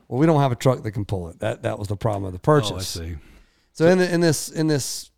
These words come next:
Speaker 2: So thus the trip to CarMax.
Speaker 1: Yeah. So
Speaker 2: Okay.
Speaker 1: in this, in this version of figuring out what we're gonna pull it with, I've been to a lot of car lots. And it's so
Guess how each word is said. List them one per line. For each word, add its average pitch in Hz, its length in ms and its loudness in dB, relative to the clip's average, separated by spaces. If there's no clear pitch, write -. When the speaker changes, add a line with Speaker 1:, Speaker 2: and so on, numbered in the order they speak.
Speaker 2:
So - 160 0
thus 123 200 6
the 120 120 0
trip 120 260 0
to 101 340 -2
CarMax. 87 420 -10
Speaker 1:
Yeah. 151 300 6
So 160 180 2
Speaker 2:
Okay. 165 100 6
Speaker 1:
in 165 80 2
this, 156 240 -2
in 151 180 -8
this 139 140 -4
version 156 360 4
of 123 80 -6
figuring 156 300 -2
out 147 240 -4
what 156 160 -10
we're 151 80 -6
gonna 123 120 -2
pull - 240 2
it 135 40 -8
with, 120 360 0
I've 127 160 -4
been 165 180 6
to 147 40 4
a - 40 2
lot 123 200 -2
of 107 80 -8
car 123 180 -2
lots. - 460 -18
And 120 100 0
it's 143 140 -4
so 214 340 -4